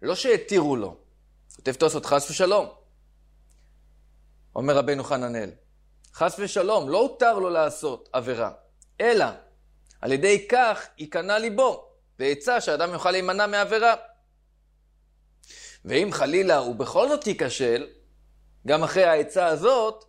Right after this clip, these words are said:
לפחות אל יחלל שם שמיים בפרהסיה." בפרסום. ומכיוון שאותו אחד באמת לפחות ניסה להתגבר,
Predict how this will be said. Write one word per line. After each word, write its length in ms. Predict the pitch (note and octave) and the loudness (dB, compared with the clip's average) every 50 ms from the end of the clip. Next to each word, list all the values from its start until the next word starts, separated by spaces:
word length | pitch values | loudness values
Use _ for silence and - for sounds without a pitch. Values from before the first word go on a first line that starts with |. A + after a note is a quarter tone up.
| _ _ - | _ _ -4
לפחות 760 | B2+ D3+ D3+ - E3+ C#3+ - A#3+ C4+ C4 A#3 A3+ A3+ A#3 - | -4 -4 -2 -2 -2 0 2 4 4 4 4 2 0 -2 0
אל 160 | G3+ A#3+ A#3+ A3+ | 0 0 0 0
יחלל 340 | - - A3+ A3 A#3 A3+ | -2 -2 -2 -2 -2 -4
שם 180 | - - A3 G3+ | -2 -4 -4 -4
שמיים 280 | G#3 A3+ G#3 G#3+ G#3+ G#3+ | -4 -2 -2 0 -2 -2
בפרהסיה." 580 | G#3 - A3+ A3 A#3+ B3+ - - - D#3 A#2+ - _ _ _ _ _ _ _ _ _ _ _ _ _ _ _ _ _ _ _ _ _ _ _ _ _ _ _ _ _ _ _ _ _ _ _ _ _ _ _ - | -4 -4 -2 -2 -2 -2 -4 -6 -10 -16 -16 -18 _ _ _ _ _ _ _ _ _ _ _ _ _ _ _ _ _ _ _ _ _ _ _ _ _ _ _ _ _ _ _ _ _ _ _ _ _ _ _ -12
בפרסום. 560 | B2+ - - D#3 C#3+ C#3+ - A#3 A#3+ G3+ D#3 - - _ _ _ _ _ _ _ _ _ _ _ _ _ _ _ _ _ _ _ _ _ _ _ _ _ _ _ _ _ _ _ _ _ _ _ _ _ _ _ _ _ _ _ _ _ _ _ _ _ _ _ _ _ _ _ _ _ _ _ _ _ - _ _ - - - - - - - | -10 -6 -4 -4 -4 -4 -2 -2 -2 -2 -2 -6 -18 _ _ _ _ _ _ _ _ _ _ _ _ _ _ _ _ _ _ _ _ _ _ _ _ _ _ _ _ _ _ _ _ _ _ _ _ _ _ _ _ _ _ _ _ _ _ _ _ _ _ _ _ _ _ _ _ _ _ _ _ _ -20 _ _ -20 -20 -20 -20 -20 -20 -14
ומכיוון 440 | - F#2 G#2 - A#2 A#2+ D#3 E3+ E3+ | -12 -10 -4 -2 0 2 2 2 2
שאותו 340 | D#3 - C3+ C3+ D#3+ D3+ C#3+ | 0 -4 -2 0 2 2 2
אחד 300 | C3 - E3 D3 C3 A2+ | 2 2 0 0 0 -2
באמת 380 | B2 B2 D3 D#3 D3 - - - _ _ _ _ _ _ _ _ _ _ _ _ _ - | -8 -8 -6 -8 -10 -10 -14 -20 _ _ _ _ _ _ _ _ _ _ _ _ _ -18
לפחות 580 | - G#2+ - G#2 - D#3+ E3 - - - _ - | -16 -16 -10 -4 -2 -2 -2 -2 -6 -20 _ -14
ניסה 460 | - B2+ B2+ A2+ - - - F3+ F#3 F#3 | -10 -10 -8 -8 -8 -2 0 0 2 2
להתגבר, 680 | D#3+ D3 A#2 A2+ C3+ C3 G#2+ A#2+ B2 A#2+ A2+ G2 F#2 | 0 -2 -2 0 0 0 0 0 0 0 0 -2 -6